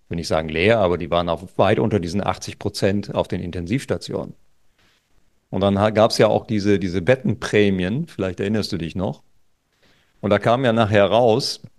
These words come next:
weiß nicht, ob das überhaupt jemand mitbekommen hat, dass die Krankenhäuser so findig waren und haben teilweise Pflegestufe drei Patienten, haben die einfach auf die <laughs> Intensivstation gefahren, um diese Bettenprämie zu kassieren.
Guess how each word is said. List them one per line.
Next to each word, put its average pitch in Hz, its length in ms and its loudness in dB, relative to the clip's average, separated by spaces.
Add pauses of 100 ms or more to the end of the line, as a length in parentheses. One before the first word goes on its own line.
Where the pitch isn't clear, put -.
(300)
weiß 101 200 4
nicht, 104 100 2
ob 92 80 -2
das 98 160 2
überhaupt 101 320 2
jemand 95 240 0
mitbekommen 90 540 -4
hat, 90 180 -8
dass 104 180 -4
die 101 360 -2
Krankenhäuser 113 680 2
so 107 160 2
findig 160 460 2
waren 90 320 4
und 107 120 -4
haben 104 220 0
teilweise 113 560 4
Pflegestufe 147 880 0
drei 98 400 2
Patienten, 90 840 -4 (680)
haben 107 260 4
die 107 140 2
einfach 107 400 0
auf 101 260 2
die 104 200 -4
<laughs> 117 120 -2
Intensivstation 104 840 0
gefahren, 92 560 -2 (600)
um 107 220 4
diese 101 240 2
Bettenprämie 87 640 -2
zu - 120 -18
kassieren. - 520 -10